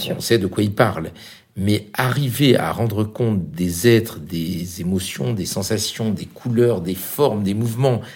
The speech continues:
Speaker 2: sans mettre de mots, et qu'on transmette quand même ça, ça, c'est vraiment très fascinant.
Speaker 1: Les mots, dans votre vie, Jean-François Zigel, je crois qu'ils ont quand même une place très importante quand il s'agit de poésie. On m'a dit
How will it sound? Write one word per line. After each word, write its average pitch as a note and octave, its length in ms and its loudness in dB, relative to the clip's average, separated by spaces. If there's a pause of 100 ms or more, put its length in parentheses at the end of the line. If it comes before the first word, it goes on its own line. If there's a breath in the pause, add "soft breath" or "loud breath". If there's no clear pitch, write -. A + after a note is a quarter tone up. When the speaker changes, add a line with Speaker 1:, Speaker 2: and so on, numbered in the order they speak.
(260 loud breath)
Speaker 2:
sans - 480 6
mettre A#2+ 400 2
de A#2 100 2
mots, A2 280 0 (500 loud breath)
et C#3 80 2
qu'on B2 180 0
transmette C#3+ 520 0
quand A2 100 0
même G#2 180 2
ça, B2 320 2 (240 loud breath)
ça, - 240 -4
c'est - 140 -2
vraiment F2 200 0
très G2 200 -4
fascinant. - 400 -6 (760 loud breath)
Speaker 1:
Les G3+ 160 10
mots, G3+ 340 8 (500)
dans D3+ 760 2
votre C#3+ 380 -4
vie, C#3+ 200 0
Jean-François D#3+ 500 -2
Zigel, C#3+ 320 0
je B3 60 -2
crois G#3 120 0
qu'ils D#3 200 -6
ont D#3 80 2
quand D#3 100 2
même G3+ 120 4
une F#3+ 160 8
place F#3 340 2
très A#3 260 2
importante G3+ 460 2
quand - 200 -4
il D#3 80 -8
s'agit D#3+ 280 0
de G3 80 4
poésie. C3 840 -2 (840 loud breath)
On A#3 60 6
m'a B3+ 180 8
dit A#2 240 -2